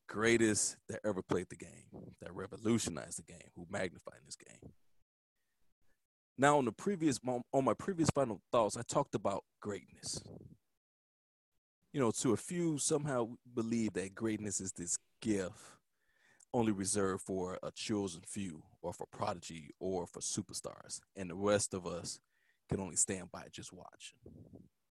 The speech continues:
You know, we are all capable of greatness, all of us. Now, to take that first step towards greatness is very hard. What's a lot harder is when that time is, when that, when that time expires in your life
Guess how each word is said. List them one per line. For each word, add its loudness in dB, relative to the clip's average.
You 0
know, 6
we 2
are 2
all 6
capable -6
of -8
greatness, -8
all 0
of -10
us. -10
Now, 6
to 0
take 6
that 6
first 0
step 0
towards -2
greatness -4
is -4
very 2
hard. -2
What's -2
a -4
lot 4
harder 4
is -2
when -6
that -2
time 2
is, -10
when 2
that, 2
when -2
that -2
time 0
expires 8
in -2
your -2
life -4